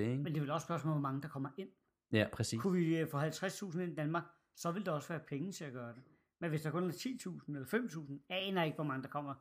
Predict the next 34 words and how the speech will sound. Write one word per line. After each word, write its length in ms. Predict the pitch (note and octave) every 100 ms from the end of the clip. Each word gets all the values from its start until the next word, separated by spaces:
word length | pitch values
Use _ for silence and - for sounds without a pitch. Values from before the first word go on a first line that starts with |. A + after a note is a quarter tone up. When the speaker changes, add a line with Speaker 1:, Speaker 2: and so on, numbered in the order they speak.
| _ _ _
Speaker 2:
skal 160 | -
lige 120 | D3+ D3
sige 220 | D#3+ -
for 80 | D#3
en 80 | C3
god 140 | D3
ordens 160 | C#3 B2+
skyld. 220 | - C#3 _ _ _ -
Men 120 | D#3
det 60 | E3+
har 60 |
jo 60 | D#3
tit 140 | F#3+
ofte 220 | E3+ B2+
noget 100 | D#3
med 100 | D3
det 80 | C#3
at 120 | D3
gøre. 280 | C#3 B2+ B2+ - -
Altså, 200 | C3 B2 - _ _ _ - - _ _ F2
er 80 | F3+
du 60 |
god 220 | D3+ G3+ F3+
nok 120 | D#3+
til 120 | E3
at 60 | D3+
tiltrække 420 | D#3 - D#3 C3+
folk, 180 | D3+ D3+ _ _ _
kan 80 | -
du 60 | D3+
også 180 | C#3+ E3
lave 120 | D3
flere 240 | C#3 C#3
ting. 240 | C#3 C#3